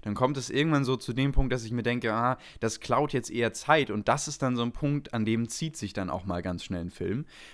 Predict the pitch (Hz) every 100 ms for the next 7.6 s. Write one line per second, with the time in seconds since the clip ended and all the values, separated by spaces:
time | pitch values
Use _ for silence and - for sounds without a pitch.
0 | - - 113 117 - 113 - 151 127 123
1 | 131 - 120 117 113 104 117 123 - 113
2 | 110 - - - - 107 101 - 110 101
3 | 104 101 101 98 98 - 110 98 90 92
4 | - 98 - 98 - - - - - 101
5 | 110 107 107 107 95 - 92 98 123 -
6 | 110 104 98 - 101 92 101 95 98 95
7 | 92 90 92 90 90